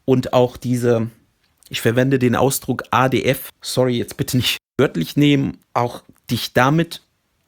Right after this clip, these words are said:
auseinandersetzen musst, dass du auch mal in die Fresse bekommst. Ich glaube, bei dem Thema Vertrieb, das kannst du auch auf andere Berufsgruppen nehmen,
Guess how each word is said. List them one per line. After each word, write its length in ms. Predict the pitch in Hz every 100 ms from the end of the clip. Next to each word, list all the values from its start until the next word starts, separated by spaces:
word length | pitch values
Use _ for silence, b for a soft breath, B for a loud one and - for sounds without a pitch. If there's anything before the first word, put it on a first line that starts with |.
| -
auseinandersetzen 880 | 117 - 123 180 202 120 110 - 117
musst, 240 | 160 -
dass 100 | 107
du 100 | -
auch 80 | 113
mal 140 | 117
in 80 | 110
die 60 | 107
Fresse 320 | - - 147
bekommst. 560 | 107 - 82 76 - _ _ _ _ _ _ _ _ _ _
Ich 200 | - -
glaube, 440 | 156 165 180 165 - _ _ _ _ _ _ _ _
bei 100 | -
dem 180 | 127 131
Thema 280 | - 160 143
Vertrieb, 580 | - 120 - 190 135 - _ _ _ _ _ -
das 180 | 107 -
kannst 280 | 156 156
du 40 | -
auch 160 | 139
auf 240 | 120 - -
andere 300 | 143 170 139
Berufsgruppen 880 | 120 123 151 - - 139 - 117 104
nehmen, 340 | 98 92 90